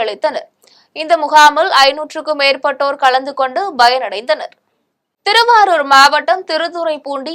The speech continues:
மாரியம்மன் கோவில் பங்குனி திருவிழாவினையொட்டி இருபதாயிரம் பேருக்கு அன்னதானம் வழங்கப்பட்டது. திருத்துறைப்பூண்டி தகரவெளி திருவலஞ்சுள்ளி புற்றடி மாரியம்மன் ஆலயத்தில் பங்குனி தீமிதி திருவிழா இன்று தொடங்கியது. இதில் பக்தர்கள்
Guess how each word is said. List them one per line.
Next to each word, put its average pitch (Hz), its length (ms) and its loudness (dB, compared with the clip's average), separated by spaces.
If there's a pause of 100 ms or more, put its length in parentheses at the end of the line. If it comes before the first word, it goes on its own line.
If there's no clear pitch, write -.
(160)
மாரியம்மன் 262 600 2
கோவில் 254 300 -2 (100)
பங்குனி 294 480 0
திருவிழாவினையொட்டி 240 960 -4 (580)
இருபதாயிரம் 370 800 2
பேருக்கு 294 420 0 (220)
அன்னதானம் 302 580 2
வழங்கப்பட்டது. 208 640 -6 (1040)
திருத்துறைப்பூண்டி 392 840 -2 (200)
தகரவெளி 311 640 2 (160)
திருவலஞ்சுள்ளி 311 680 -4 (100)
புற்றடி 269 380 -4 (180)
மாரியம்மன் 285 540 4 (100)
ஆலயத்தில் 233 440 -2 (400)
பங்குனி 381 480 2
தீமிதி 320 420 -6
திருவிழா 277 360 2 (240)
இன்று 349 300 -12
தொடங்கியது. 220 500 -6 (440)
இதில் 330 300 -4 (100)
பக்தர்கள் 330 600 -4